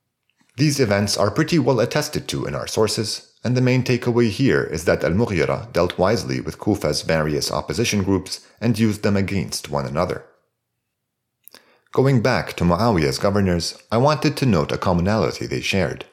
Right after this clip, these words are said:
one you may have already picked up on. All of these men had been governors under the third Caliph Uthman, which is important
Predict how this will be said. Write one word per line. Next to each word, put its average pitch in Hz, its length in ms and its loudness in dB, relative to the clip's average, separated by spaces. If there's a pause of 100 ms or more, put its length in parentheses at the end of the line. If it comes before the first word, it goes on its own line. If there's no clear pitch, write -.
(320)
one 110 200 2
you 131 120 4
may 120 100 4
have 113 160 0
already 73 400 0
picked 71 240 -4
up 110 140 -2
on. - 160 -10 (920)
All 139 160 4
of - 120 -2
these 80 200 0
men 82 200 0
had 98 180 0
been 101 140 4
governors 80 500 0
under 78 260 0
the 101 140 0
third 71 320 -2
Caliph 65 320 -6
Uthman, 69 520 -2 (380)
which 107 160 -2
is 127 100 -2
important - 580 -2